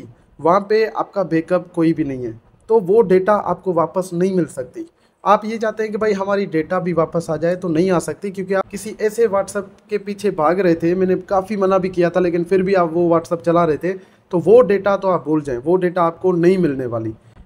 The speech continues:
इस ऑप्शन पे क्लिक करेंगे, क्लियर कैची, अगर WhatsApp को बचाना है तो। अब दोबारा से स्टार्टअप लेना पड़ेगा आपको। यहाँ पे ये ऑप्शन है क्लियर स्टोरेज, लेकिन इसको करने से पहले फाइल मैनेजर में जाएं, ठीक है, यहाँ पे फाइल मैनेजर में आप जाएंगे ना, यहाँ पे आपको फाइल मैनेजर मिलेगा।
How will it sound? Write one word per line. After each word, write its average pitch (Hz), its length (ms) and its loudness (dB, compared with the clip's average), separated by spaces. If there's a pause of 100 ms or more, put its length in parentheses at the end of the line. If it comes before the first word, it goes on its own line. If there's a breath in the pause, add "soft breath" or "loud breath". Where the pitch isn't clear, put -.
(120)
इस 190 160 0
ऑप्शन 214 260 2
पे 226 100 -2
क्लिक 208 280 -4
करेंगे, 196 300 0 (220)
क्लियर 190 300 2
कैची, 175 300 -2
अगर 175 280 4
WhatsApp 165 440 0
को 190 140 0
बचाना 147 380 0
है 123 140 -6
तो। - 180 -16 (380)
अब 170 120 2
दोबारा 170 380 2
से 170 160 -2
स्टार्टअप 160 440 -4
लेना 135 220 -4
पड़ेगा 123 360 -4
आपको। 113 280 -10 (280)
यहाँ 165 140 2
पे 180 140 0
ये 175 200 2
ऑप्शन 175 300 0
है 190 140 0
क्लियर 175 400 0
स्टोरेज, 135 440 -6 (280)
लेकिन 202 240 0
इसको 233 300 4
करने 196 280 0
से 185 120 -4
पहले 151 320 0
फाइल 180 300 4
मैनेजर 190 380 2
में 151 120 0
जाएं, 143 240 0 (400 soft breath)
ठीक 151 120 -10
है, 202 80 4
यहाँ 170 200 4
पे 165 160 0
फाइल 160 300 2
मैनेजर 175 340 4
में 170 120 4
आप 147 160 0
जाएंगे 147 240 -2
ना, 214 80 -6
यहाँ 180 160 2
पे 170 120 -2
आपको 165 220 -4
फाइल 156 260 0
मैनेजर 139 360 -2
मिलेगा। 113 360 -4